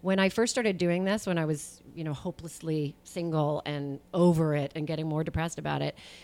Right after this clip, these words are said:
and I decided to become what I now call a dating optimist and shift my perspective and change my whole life, I had men that I was working with say to me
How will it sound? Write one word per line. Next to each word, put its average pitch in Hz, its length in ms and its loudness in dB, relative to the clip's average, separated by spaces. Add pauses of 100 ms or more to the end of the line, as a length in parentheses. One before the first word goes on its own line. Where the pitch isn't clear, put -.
(120)
and 160 120 0
I 160 60 4
decided 156 460 0
to 170 60 -2
become 151 360 -2
what 147 140 -4
I 139 240 -4
now 139 200 -2
call 143 220 -4
a 147 60 -2
dating 147 260 -2
optimist 147 520 -4
and 123 140 -10
shift - 360 -6
my 147 80 -8
perspective 143 500 -10
and 175 80 -6
change 147 240 -2
my 151 80 -6
whole 151 160 -2
life, 151 300 -4 (500)
I 208 160 2
had 233 460 2
men 185 340 2
that 185 140 4
I 180 40 6
was 170 140 4
working 220 340 2
with 151 300 0
say 226 240 2
to 285 80 2
me 170 400 0